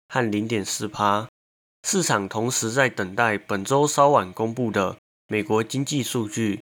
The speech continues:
包括九月份的消费者物价指数和生产者物价指数。感谢大家收听本期的财经通勤透视。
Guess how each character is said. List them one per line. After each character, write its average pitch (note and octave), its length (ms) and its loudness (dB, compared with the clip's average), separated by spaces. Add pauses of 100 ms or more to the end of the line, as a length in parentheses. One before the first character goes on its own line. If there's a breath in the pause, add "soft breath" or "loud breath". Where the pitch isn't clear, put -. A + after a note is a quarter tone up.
(180)
包 C#3+ 140 6
括 C#3+ 200 4
九 G#2 280 -2
月 B2+ 160 4
份 A#2 240 0
的 G2 260 2
消 B2 220 0
费 C#3+ 160 2
者 G2+ 260 0
物 A2 180 -6
价 G#2+ 200 2
指 F#2+ 180 -8
数 G2+ 340 -2 (520)
和 B2 280 0 (120)
生 D3+ 200 0
产 B2+ 220 0
者 A2+ 220 2
物 A2+ 180 -4
价 A2+ 180 2
指 F#2+ 220 -8
数。 G2 340 -4 (520)
感 G2+ 180 -6
谢 C#3 240 2
大 C3 220 2
家 B2 240 2
收 C3+ 200 2
听 D3+ 320 2
本 G#2 220 0
期 G2+ 220 -8
的 G2+ 240 0
财 - 260 -6
经 A#2 180 -4
通 C3 220 0
勤 G#2+ 220 -4
透 A2 200 2
视。 G2+ 380 -2